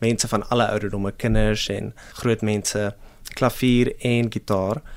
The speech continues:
En toe ons die geleentheid gekry het om in twintig negentien af Kaap toe te trek en, eh, daar's moontlike posisie vir my gewees by Meisenberg Junior School om 'n, eh, klasmusiekonderwyser te wees, was ek die gelukkigste mens op aarde gewees, want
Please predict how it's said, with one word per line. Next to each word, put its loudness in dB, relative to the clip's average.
En 4
toe 4
ons 2
die -2
geleentheid 4
gekry -2
het 0
om 2
in -2
twintig -2
negentien 0
af -2
Kaap 0
toe -6
te -6
trek -6
en, 0
eh, -2
daar's -2
moontlike -4
posisie -6
vir -6
my -4
gewees -4
by -4
Meisenberg -2
Junior -6
School -6
om -2
'n, -6
eh, -6
klasmusiekonderwyser -2
te -6
wees, 2
was 4
ek 0
die 6
gelukkigste 0
mens 0
op -6
aarde 0
gewees, 0
want -4